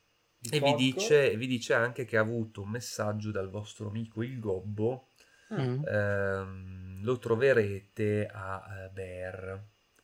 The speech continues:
Speaker 2: in, che vi
Speaker 3: Mm.
Speaker 2: attende.
Speaker 1: Ok, avevamo già una mezza idea di andare là.
Speaker 3: Com'è che si chiamava?
Speaker 2: Il Gobbo?
Speaker 3: Mm.
Speaker 2: Eh, Galzirk.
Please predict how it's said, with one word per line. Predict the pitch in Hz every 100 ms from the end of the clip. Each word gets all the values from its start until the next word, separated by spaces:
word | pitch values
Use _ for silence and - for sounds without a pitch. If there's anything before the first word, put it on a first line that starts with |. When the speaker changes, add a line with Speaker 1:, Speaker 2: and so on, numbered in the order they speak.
| _ _ _ -
Speaker 2:
in, | 110 98 101
che | 151
vi | 95 95
Speaker 3:
Mm. |
Speaker 2:
attende. | 156 120 107 101 95 101 104 - _ _ _ _ _ _ _ _ _ _ _ 127
Speaker 1:
Ok, | 135 _ -
avevamo | 104 110 117 120 123 123
già | 120
una | 123 120
mezza | 120 117
idea | 120 120
di | 113
andare | 117 139 170
là. | 90 - - _ _ - 185 175 175 139
Speaker 3:
Com'è | 117 113 107
che | 127
si | -
chiamava? | - 107 107 104 117 160 _ _ _ _ _ _ _ _ _ _ _ _ _ _ -
Speaker 2:
Il | 107
Gobbo? | 113 107 104 117 139 _ _ _ _ 285
Speaker 3:
Mm. | 180 113 117 _ _ _ _ _ -
Speaker 2:
Eh, | 104 104
Galzirk. | 104 107 101 92 92 107 - -